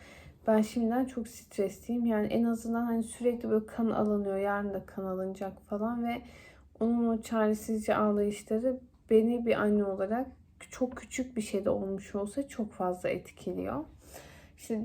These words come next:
isterseniz lohusalık deyin, isterseniz işte, e, mızmızlık deyin, ne derseniz deyin. Ama sizler çok daha ağır dertleri çektiniz diye benden daha güçlü olmamı beklemeyin lütfen bu konuda. Ee,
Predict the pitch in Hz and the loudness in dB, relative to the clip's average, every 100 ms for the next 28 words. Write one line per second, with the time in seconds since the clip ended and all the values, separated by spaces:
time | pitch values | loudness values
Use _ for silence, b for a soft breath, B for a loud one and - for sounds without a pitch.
0 | 247 254 - 254 214 214 226 220 214 208 | -4 -6 2 6 6 4 2 4 2 2
1 | - 185 180 - 196 196 208 - 180 170 | -2 -8 -6 -2 0 0 -4 -6 -6 -6
2 | 180 190 196 202 - 220 220 - - 202 | -6 -4 -4 -6 -4 -2 0 0 -2 -2
3 | - 226 220 214 202 196 190 - 185 214 | 2 4 4 4 2 2 -6 -4 0 2
4 | 226 233 214 180 170 - 208 220 214 190 | 4 4 4 4 2 0 2 2 2 0
5 | 175 208 214 220 226 - 226 214 233 240 | 0 -2 2 2 2 -2 -2 0 0 0
6 | 247 B B B B - 233 214 226 226 | -4 B B B B -4 -4 0 2 4
7 | - 220 220 214 214 214 226 220 - 214 | 6 6 6 6 4 2 -2 -4 -4 -4
8 | - 226 214 226 220 214 202 214 226 226 | 0 -2 0 0 2 0 0 0 0 -4
9 | - 202 226 233 - 208 208 - 226 214 | -4 0 2 0 -2 -4 -4 -4 -2 2
10 | 208 240 226 196 - 202 185 180 180 180 | 2 2 0 -2 -2 -4 -2 -4 -4 -8
11 | - 185 185 185 - 185 180 214 262 277 | -8 -4 -6 -6 -6 -4 -4 -4 -6 -10
12 | B B B B - 208 202 202 - | B B B B -12 -6 -4 -4 -6